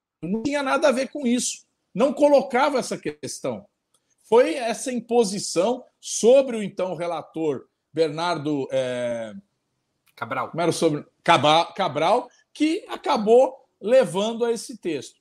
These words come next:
Speaker 1: Logicamente, com o apoio do Centrão daquela época, que já era famoso, né? Então, é, nós, nós agora precisamos trabalhar, e eu acho que o momento é oportuno, Breno,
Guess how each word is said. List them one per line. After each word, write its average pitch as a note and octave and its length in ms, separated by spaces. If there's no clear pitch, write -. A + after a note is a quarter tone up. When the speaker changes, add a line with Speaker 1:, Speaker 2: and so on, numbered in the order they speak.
Speaker 1:
Logicamente, G#3 720
com A#3 80
o A#3+ 40
apoio G#3 440
do A3 120
Centrão G#3+ 640
daquela G#3+ 460
época, E3+ 340
que D3+ 120
já D3 140
era E3 180
famoso, F3+ 600
né? C#3+ 160
Então, G#3+ 420
é, F#3 360
nós, A3 540
nós A#3 260
agora G#3+ 380
precisamos A#3+ 560
trabalhar, F3+ 580
e F#3+ 40
eu G#3 140
acho A3+ 220
que - 80
o A#3 60
momento G#3+ 420
é F#3+ 40
oportuno, D3+ 760
Breno, G#2+ 280